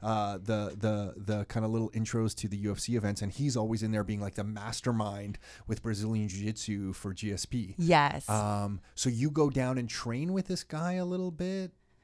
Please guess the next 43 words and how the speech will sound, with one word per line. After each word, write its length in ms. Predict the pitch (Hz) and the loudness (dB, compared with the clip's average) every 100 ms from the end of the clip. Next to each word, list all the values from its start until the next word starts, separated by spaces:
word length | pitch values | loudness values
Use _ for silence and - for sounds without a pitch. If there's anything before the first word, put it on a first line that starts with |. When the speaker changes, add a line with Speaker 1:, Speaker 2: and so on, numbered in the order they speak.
| - | 0
Speaker 2:
Yeah, 220 | 254 294 | 8 8
so 160 | 240 294 | 8 6
we've 140 | 311 | 6
gone 160 | 359 294 | 8 8
down 160 | 277 269 | 8 6
a 40 | |
couple 260 | - 214 233 | 6 4 6
times 340 | 220 196 196 | 6 6 4
with 120 | 202 | 2
the 100 | 233 | 2
team. 480 | 208 214 202 269 262 | 4 4 6 4 4
Uh, 220 | 202 185 | 8 8
Professor 340 | 190 180 196 - | 6 0 0 4
Pat 280 | 185 175 185 | 6 8 8
has 180 | 185 | 6
a 260 | 165 160 151 - | 6 4 2 4
lot 200 | 170 180 | 8 10
of 60 | 175 | 8
opportunities 680 | 175 190 180 165 165 180 165 | 4 0 2 4 6 4 4
available 340 | 160 151 180 | 2 2 0
to 160 | - 208 | 2 2
us, 140 | 269 | 2
so 140 | - | 2
I've 120 | 180 165 | 2 2
taken 220 | 180 170 | 0 2
Emily 280 | 156 165 165 | 4 4 4
down, 340 | 165 156 220 - - - - - - | 4 4 2 -2 -16 -20 -20 -20 0
and 300 | 175 175 170 | 4 6 6
we 120 | 185 | 4
usually 200 | 175 185 | 4 4
go 100 | 180 | 4
down 240 | 165 160 160 | 4 4 4
for, 320 | 175 165 165 | 2 4 4
like, 300 | 156 160 156 - - - - | 4 2 -2 -8 -20 -18 -6
four 160 | 156 | 0
days 540 | 160 175 214 233 - - - - - - | 2 2 2 0 -4 -6 -14 -20 -20 -4
and 120 | 175 | 2
go 120 | 175 | 4
train 380 | 175 - 170 170 | 4 6 6 6
with 480 | 160 156 160 165 - | 4 4 2 0 -2
John 420 | - 160 160 165 | 4 6 6 4
and 400 | 160 151 151 156 | 2 2 2 2
Hanzo. 440 | 156 165 165 180 | 2 2 4 4